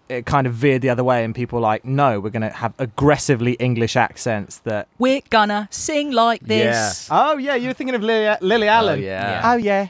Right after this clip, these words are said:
Speaker 1: No, I was thinking of, um,
Speaker 2: <laughs>
Speaker 1: uh, the Arctic,
Speaker 2: Arctic
Speaker 1: the Arctic
Speaker 2: Monkeys.
Speaker 1: Monkeys.
Speaker 2: Okay, yeah, yeah, yeah.
Speaker 1: You used to get it in your fishnets.
Speaker 4: Oh, I didn't even know that they were British.
Speaker 1: Did you not?
Speaker 4: No.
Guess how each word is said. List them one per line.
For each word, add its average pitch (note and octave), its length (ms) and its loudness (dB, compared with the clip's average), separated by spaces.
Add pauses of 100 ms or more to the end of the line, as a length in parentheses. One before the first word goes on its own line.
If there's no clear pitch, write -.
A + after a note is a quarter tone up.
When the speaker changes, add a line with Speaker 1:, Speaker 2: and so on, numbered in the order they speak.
(140)
Speaker 1:
No, G3+ 180 2
I A3+ 60 4
was B3 160 0
thinking G#3+ 240 -4
of, F#3 160 -6
um, E3 320 0 (100)
Speaker 2:
<laughs> - 400 -10
Speaker 1:
uh, F#3 160 2
the F#3 120 2
Arctic, G3+ 240 2
Speaker 2:
Arctic D#3 260 -4
Speaker 1:
the G3+ 60 2
Arctic G3 340 2
Speaker 2:
Monkeys. G3 480 -2
Speaker 1:
Monkeys. A#2+ 180 -12
Speaker 2:
Okay, D#2+ 240 -10
yeah, D#2 120 -12
yeah, D#2 140 -12
yeah. - 120 -16 (100)
Speaker 1:
You D3 80 -10
used E3+ 160 -6
to D#3 60 -10
get F3 180 -2
it E3 80 -4
in E3+ 80 -4
your D#3 100 -2
fishnets. F3+ 480 0
Speaker 4:
Oh, - 40 4
I D3 100 4
didn't G3 140 -2
even C#3+ 160 -4
know C3+ 100 0
that D#3 160 -2
they B2 80 0
were A2+ 120 2
British. B2+ 600 -6
Speaker 1:
Did D#3+ 160 -4
you F#3 80 4
not? G3 400 6
Speaker 4:
No. A#2+ 120 -4